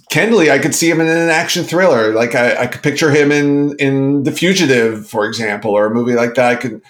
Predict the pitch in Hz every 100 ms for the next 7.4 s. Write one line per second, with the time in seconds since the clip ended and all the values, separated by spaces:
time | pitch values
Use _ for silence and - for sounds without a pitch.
0 | _ - 196 180 147 139 131 123 113 127
1 | 135 - 156 180 196 _ _ - 139 131
2 | - _ - 143 131 135 156 147 139 139
3 | 101 - 139 135 139 127 120 117 117 107
4 | 107 107 110 131 143 156 131 147 - 135
5 | 127 131 123 120 110 110 104 - _ -
6 | 113 135 151 156 165 170 - 120 - 131
7 | 120 117 113 110